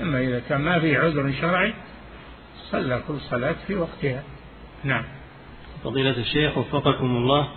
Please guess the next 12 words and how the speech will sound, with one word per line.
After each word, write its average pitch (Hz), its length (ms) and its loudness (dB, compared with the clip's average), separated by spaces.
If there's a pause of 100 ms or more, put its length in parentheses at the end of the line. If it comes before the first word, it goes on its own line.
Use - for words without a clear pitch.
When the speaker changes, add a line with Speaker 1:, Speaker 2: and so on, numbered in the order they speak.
(140)
Speaker 2:
هذا 135 160 2
سائل 160 360 0
يقول: 143 340 2
"هل 156 140 4
يجوز 156 380 4 (280)
لبس 147 420 0
الملابس 131 800 4 (580)
المصنوعة 131 880 4 (380)
من 139 220 4
فراء 135 720 4 (140)
بعض 135 260 4
الحيوانات 127 720 2